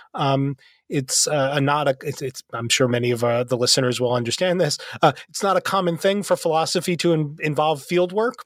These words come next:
<laughs> uh, unless we, <laughs> unless we deploy a very expansive sense of field work, like, you know, Twin Earth, uh, examples count as field work. <laughs> Uh, we don't wanna do that. Uh, so this raises, um,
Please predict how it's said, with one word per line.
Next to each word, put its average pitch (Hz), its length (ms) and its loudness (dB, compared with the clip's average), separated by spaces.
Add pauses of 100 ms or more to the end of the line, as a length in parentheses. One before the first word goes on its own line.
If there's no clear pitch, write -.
<laughs> - 140 -10
uh, 190 140 2 (680)
unless 165 300 2
we, 156 300 0 (260)
<laughs> - 260 -14
unless 156 300 2
we 156 80 0
deploy 139 400 0
a 127 40 -8
very 131 280 0
expansive 127 500 0
sense 123 280 2
of 123 80 -4
field 131 260 -2
work, 120 240 -2
like, 117 200 -6 (120)
you 131 300 -2
know, 123 240 0
Twin 135 240 -2
Earth, 127 280 0
uh, 127 240 0
examples 120 480 0
count 120 220 0
as 117 80 -2
field 131 260 4
work. 117 240 -4
<laughs> - 40 -16 (240)
Uh, 143 420 0 (360)
we 156 80 0
don't 151 140 2
wanna 131 160 0
do 117 120 -6
that. 147 240 -6 (280)
Uh, 165 240 2 (180)
so - 120 -2
this 311 220 2
raises, 311 560 0
um, 214 440 2